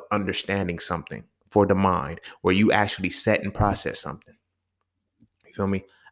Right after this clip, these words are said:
I teach trading and investing, right? I teach how to understand the market. I teach how, and I watch how people just want the snack. They're like, "Just show me what I need so I can start making money."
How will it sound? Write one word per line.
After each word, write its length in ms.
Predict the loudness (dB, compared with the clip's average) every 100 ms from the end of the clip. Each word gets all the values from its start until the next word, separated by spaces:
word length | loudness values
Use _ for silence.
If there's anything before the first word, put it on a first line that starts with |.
| -2
I 80 | -2
teach 320 | 2 0 0
trading 340 | 2 2 4 0
and 120 | -2
investing, 460 | -2 -4 -6 -14 -18 _ _
right? 140 | -12 -6
I 80 | -6
teach 260 | -2 -2
how 120 | -2 -4
to 140 | -4
understand 440 | -4 -6 -6 -6
the 40 | -6
market. 360 | -8 -8 -10 -14
I 40 |
teach 240 | -8 -8
how, 180 | -4 -6 -8 -20 -20 -20 -20 _
and 520 | 0 4 4 2 -2 -10 _ _ _ _ _ _ _ _ -2
I 140 | 0
watch 400 | 4 4 4 0
how 140 | -2 -2
people 340 | -4 -4 -2
just 220 | -2 -4
want 240 | -4 -6 -4
the 60 |
snack. 480 | -8 -6 -6 -8 -18 _ _ _ _ _ _ -2
They're 140 | -2
like, 280 | -2 -8 -12 -16 -16 -16 0
"Just 220 | 4 6
show 280 | 8 8 8
me 180 | 8 8
what 200 | 8 6
I 100 | 4
need 500 | 2 0 0 -6 -12 _
so 200 | -2 0
I 120 | 0
can 120 | 0 -2
start 300 | 0 0 0
making 280 | -4 -4
money." 340 | -4 -6 -8